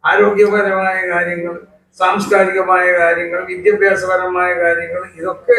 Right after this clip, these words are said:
സമസ്ത കേരള ജമിയത്തുൽ ഉലമയുടെ ലക്ഷ്യങ്ങളിൽപ്പെട്ടതല്ലേ. ഈ മേഖലയിലൊക്കെ സമസ്ത കേരള ജമിയത്തുൽ ഉലമയും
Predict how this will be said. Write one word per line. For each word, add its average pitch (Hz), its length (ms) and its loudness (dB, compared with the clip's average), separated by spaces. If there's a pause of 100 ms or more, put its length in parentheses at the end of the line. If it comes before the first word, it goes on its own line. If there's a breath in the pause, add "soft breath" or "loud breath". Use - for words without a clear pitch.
(120)
സമസ്ത - 320 -10
കേരള 196 300 2
ജമിയത്തുൽ 185 500 -8
ഉലമയുടെ 175 420 -8
ലക്ഷ്യങ്ങളിൽപ്പെട്ടതല്ലേ. 160 1000 -2 (600)
ഈ 190 140 -6
മേഖലയിലൊക്കെ 196 840 2
സമസ്ത 180 380 -2
കേരള 185 300 2
ജമിയത്തുൽ 170 540 -4
ഉലമയും 156 360 -6